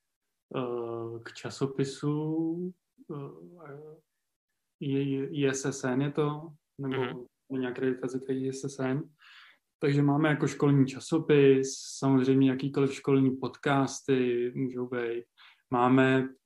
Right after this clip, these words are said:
Speaker 1: eh, připravujeme, eh, takovou jako, takový pořad pro X T V. Připravujeme,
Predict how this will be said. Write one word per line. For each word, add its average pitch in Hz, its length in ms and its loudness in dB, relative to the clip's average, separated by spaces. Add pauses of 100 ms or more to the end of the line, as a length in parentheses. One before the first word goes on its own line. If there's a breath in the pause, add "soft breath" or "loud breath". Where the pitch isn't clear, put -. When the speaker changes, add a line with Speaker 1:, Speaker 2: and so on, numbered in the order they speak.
(100)
Speaker 1:
eh, 135 40 0 (300)
připravujeme, 139 1120 2 (1200)
eh, 143 180 -10 (280)
takovou 139 580 8
jako, 135 580 2 (140)
takový 135 340 2
pořad 127 280 -2 (160)
pro 123 1040 -2
X - 200 -16
T 131 180 -4
V. 120 360 -6 (840)
Připravujeme, 135 1200 2